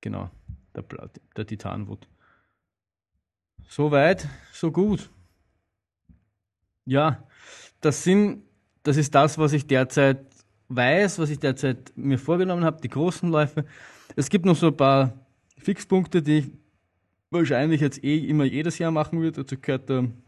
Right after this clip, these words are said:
Schneeberg Trail, weil auch letztens beim, am,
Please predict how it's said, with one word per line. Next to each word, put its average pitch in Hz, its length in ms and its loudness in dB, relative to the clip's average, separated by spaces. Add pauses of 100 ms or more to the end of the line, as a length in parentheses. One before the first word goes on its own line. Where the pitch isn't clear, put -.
(280)
Schneeberg 160 420 0
Trail, 143 300 0
weil 117 220 -2 (800)
auch 131 140 -8
letztens 156 360 -4
beim, 131 240 -2 (500)
am, 135 180 0